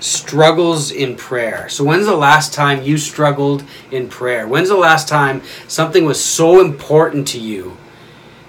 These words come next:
that you really wrestled with it and you really struggled in prayer for it? It was just that important. And not only that, Epaphras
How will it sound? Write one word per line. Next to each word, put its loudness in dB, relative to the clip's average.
that -4
you -8
really 0
wrestled 0
with -10
it -14
and -4
you -6
really 0
struggled -2
in -4
prayer -2
for -10
it? -14
It -6
was -2
just -4
that -2
important. -8
And 0
not 6
only 6
that, 2
Epaphras 0